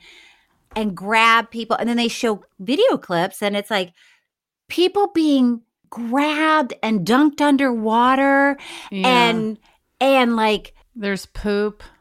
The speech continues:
Speaker 1: p-, poop. There's
Speaker 2: Poop.
Speaker 1: there was <laughs>
Speaker 2: Poop.
Speaker 1: That one really got me. I mean, I thought it was like,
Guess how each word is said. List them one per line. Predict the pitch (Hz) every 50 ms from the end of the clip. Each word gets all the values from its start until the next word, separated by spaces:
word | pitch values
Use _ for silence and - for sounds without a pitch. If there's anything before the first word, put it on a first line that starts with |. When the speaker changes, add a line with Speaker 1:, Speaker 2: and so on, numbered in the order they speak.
| _ _ _
Speaker 1:
p-, | 277 262 - _ - 294 - - 214 -
poop. | - - - 247 285 320 359 403 440 453 453 466 - - - _
There's | - 214 196 190 185 175 - - _ _ _ _ _ _ _ -
Speaker 2:
Poop. | - 285 311 359 370 370 392 427 453 466 480 494 494 494 - - - -
Speaker 1:
there | - - - - - - 740 740 - 740
was | - -
<laughs> | - - 659 - - _ - 640 - _ _ 605 - _ _ - _
Speaker 2:
Poop. | - 330 349 359 359 370 392 415 440 440 440 453 466 480 494 494 508 508 508 523 508 - - - - _ _ _ _ _ _ _
Speaker 1:
That | - - - - - - _ _ _ _ 440 494 480 523 587 640
one | 659 622 571 539 523 508 480 427
really | 453 466 427 - - - 427 339 262
got | 240 339 277 254 277 269 247
me. | 285 302 320 349 381 392 - - - 349 349 - - - - - - - 240
I | 254 349 370 370
mean, | 381 381 381 359 - -
I | 349 415 523 523 466 466
thought | 480 440 403 381 392
it | 349 277
was | 277 302 311 294 285 277 254 - 269
like, | 254 247 240 233 226